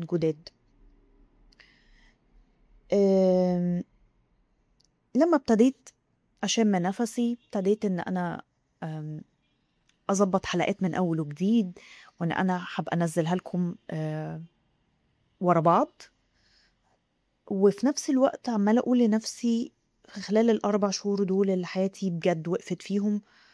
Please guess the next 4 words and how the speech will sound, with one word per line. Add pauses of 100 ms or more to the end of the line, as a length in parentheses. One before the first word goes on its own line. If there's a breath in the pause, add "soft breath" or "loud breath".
(1400 soft breath)
الإنسان (1300)
هل
هو
فعلا